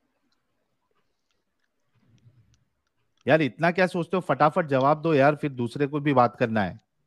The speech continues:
हम तो तुम्हारी गैरत को जगाना चाह रहे हैं बस। अरे अब्दुल, क्या सो गया क्या?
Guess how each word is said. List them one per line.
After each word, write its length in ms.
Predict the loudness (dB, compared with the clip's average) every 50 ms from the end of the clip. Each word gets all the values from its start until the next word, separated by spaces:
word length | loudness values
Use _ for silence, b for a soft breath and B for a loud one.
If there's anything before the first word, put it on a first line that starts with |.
| _ _ _ _ _ _ _ _ _ _ _
हम 160 | -4 -4 -2 -2
तो 120 | -2 -2
तुम्हारी 300 | 0 2 2 2 2 2
गैरत 360 | 2 2 4 4 4 2 -2
को 100 | -4 -2
जगाना 360 | -2 0 0 0 0 -2 -2
चाह 180 | -4 -2 -2 -2
रहे 100 | 0 0
हैं 60 | 2
बस। 360 | 2 2 2 0 -4 -12 -20 _ _ _ _ _ _ _ _ _ _ _ _ _ _ _ _ _ _ _ _ _ _ _ _ _ _ _ _ _ _ _ _ _ _ -20 -20 -20 _ _ _ _ _ _ _ _ _ _ _ _ _ _ -20 -20 _ _ _ _ _ _ _ _ _ _ _ _ _ _ _ _ _ _ _ _ _ _ _ _ _ _ _ _ _ _ _ _ _ -2
अरे 140 | 0 2 2
अब्दुल, 320 | 2 2 2 0 0 2
क्या 100 | 2 0
सो 200 | 0 0 -2 0
गया 180 | 2 2 2 2
क्या? 360 | 2 2 2 2 0 -2 -6